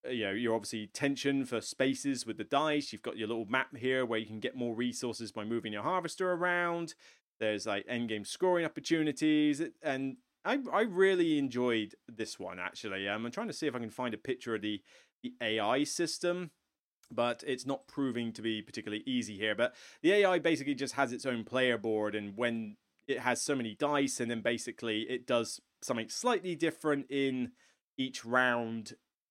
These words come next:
to s-, facilitate, "All right, this is the actions of the, the A I board." So if I can't, f-, ah, there, here we, here we go. So the A I basically just has spaces for the dice. It has the action order like everyone else does, plan, execute, harvest, and rest.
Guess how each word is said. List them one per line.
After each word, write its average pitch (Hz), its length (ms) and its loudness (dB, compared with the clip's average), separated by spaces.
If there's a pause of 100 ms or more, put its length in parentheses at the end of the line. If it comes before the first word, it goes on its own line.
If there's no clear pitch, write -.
to 110 480 -2 (120)
s-, - 200 -12
facilitate, 117 600 -2
"All 117 140 2
right, 101 180 0
this 120 180 -4
is 113 120 -8
the 117 140 -6
actions 107 760 -4
of 98 440 0 (480)
the, 98 360 -4 (920)
the 110 120 -2
A 98 120 0
I 98 180 0
board." 87 300 -10
So 104 240 -2 (140)
if 131 140 -2
I 151 40 2
can't, 160 240 2
f-, - 160 -18
ah, 147 120 4
there, 104 160 0
here 123 120 -2
we, 95 80 -6
here 104 100 -2
we 92 40 -8
go. 90 220 -4 (460)
So 104 260 0 (600)
the 151 100 6
A 151 120 8
I 139 160 6
basically 123 520 -2
just 107 180 -8
has 110 380 0
spaces 123 420 -2
for - 80 -12
the 101 100 -6
dice. 190 460 0 (180)
It - 140 -10
has 107 360 -2
the 107 360 -4
action 139 340 -2
order 135 420 0
like 107 180 0
everyone 110 260 -4
else 135 160 -2
does, 139 180 -2
plan, 123 360 -2
execute, 123 420 -8
harvest, 110 340 -2
and 95 160 -8
rest. 127 400 0